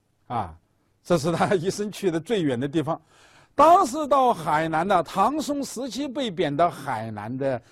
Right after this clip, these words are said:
士大夫啊，几乎无一生还，因为环境太恶劣了。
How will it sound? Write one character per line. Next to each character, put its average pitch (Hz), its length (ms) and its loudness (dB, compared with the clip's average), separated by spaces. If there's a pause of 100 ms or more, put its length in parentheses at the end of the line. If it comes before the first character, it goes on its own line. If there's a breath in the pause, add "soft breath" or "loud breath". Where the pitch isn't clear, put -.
士 208 320 -6
大 147 200 -2
夫 151 200 -10
啊， 104 100 -10 (260 soft breath)
几 226 380 -4
乎 247 500 4
无 156 600 0
一 262 280 0
生 285 280 -8
还， 147 200 -8 (1080)
因 196 120 0
为 202 60 8
环 160 260 0
境 180 120 -2
太 175 200 -2
恶 165 180 2
劣 131 100 -2
了。 98 120 -14